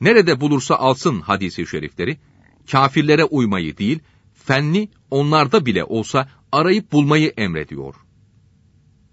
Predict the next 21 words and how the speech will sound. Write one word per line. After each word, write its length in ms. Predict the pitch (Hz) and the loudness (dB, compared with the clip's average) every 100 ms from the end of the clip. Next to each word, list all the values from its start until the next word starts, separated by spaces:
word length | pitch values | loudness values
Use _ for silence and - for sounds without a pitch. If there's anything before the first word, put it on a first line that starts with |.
| _ _ _ _ _ _ 160 | _ _ _ _ _ _ -2
İbadette 640 | 170 233 240 247 - 226 | 2 2 2 -2 -4 -4
bid'at, 300 | 156 143 - _ _ | -4 -6 -10 _ _
Resulullah'ın 760 | 127 175 220 214 220 220 247 233 | -2 0 0 -2 0 0 0 -2
ve 160 | 151 | 2
dört 220 | 151 214 - | 4 4 2
halife 380 | 160 151 202 | -2 0 0
zamanında 640 | 160 156 151 151 147 139 131 | 0 0 0 0 0 -2 0
bulunmayıp 520 | 139 139 131 202 - | 0 0 0 -2 -6
da, 140 | - _ _ _ _ _ _ | -14 _ _ _ _ _ _
dinimizde 560 | 151 185 208 208 220 190 | 0 2 2 2 2 -2
sonradan 540 | - - 247 233 180 131 | -2 2 4 4 2 2
meydana 400 | 120 113 107 101 | 0 0 -2 -2
çıkarılan, 540 | 113 107 90 80 151 - _ _ - | -4 -4 -2 -4 -6 -12 _ _ 2
uydurulan 600 | 185 180 214 220 240 147 | 4 4 2 4 4 2
inanışlara, 680 | 123 120 101 - 107 107 180 _ _ | -4 -4 -4 -4 -2 -2 -4 _ _
sözlere, 600 | - - 107 95 80 117 - _ _ - | -4 2 2 2 -4 -6 -12 _ _ -8
işlere, 480 | 110 - 87 85 135 _ _ _ | -8 -4 -4 -4 -8 _ _ _
şekillere 640 | - 143 131 170 165 220 | -2 0 0 0 2 4
ve 100 | 202 | 4
adetlere 640 | - 165 170 175 196 208 160 | 2 2 4 2 2 2 0
denir. 340 | 76 - - | -4 -10 -20